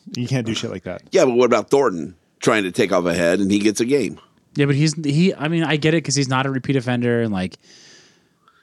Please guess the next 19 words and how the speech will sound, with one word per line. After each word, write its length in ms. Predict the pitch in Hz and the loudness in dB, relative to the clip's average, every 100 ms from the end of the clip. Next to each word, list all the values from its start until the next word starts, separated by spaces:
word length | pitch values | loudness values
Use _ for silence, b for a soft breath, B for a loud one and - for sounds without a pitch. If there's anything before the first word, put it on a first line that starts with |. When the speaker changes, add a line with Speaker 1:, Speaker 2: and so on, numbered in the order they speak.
| b b b | b b b
Speaker 3:
uh, 120 | 180 | -6
the, 300 | 202 175 226 220 | -2 0 0 0
the 180 | 156 190 | -2 2
Speaker 2:
When 120 | 277 | 4
Speaker 3:
problem 220 | 320 339 | 6 4
Speaker 2:
someone's 420 | 262 196 294 208 90 | 4 2 2 0 -2
bent 360 | - 165 175 | 0 0 2
over 340 | 151 165 180 208 | 2 4 2 0
and 240 | - 117 107 | 0 0 2
you 160 | 139 | 0
just 340 | 196 143 110 - | 2 0 -2 -10
plow 400 | - 147 135 151 | -6 -2 0 2
their 200 | 135 107 | 0 -2
head, 460 | 73 104 127 175 220 _ _ _ _ _ - | -2 -2 -2 -2 -8 _ _ _ _ _ -6
I 160 | 175 | -2
don't 240 | 247 233 131 | -2 -4 -2
give 240 | 151 175 | 0 2
a 80 | 151 | 0
shit. 640 | 135 - - - 139 151 | 0 -6 -6 0 2 2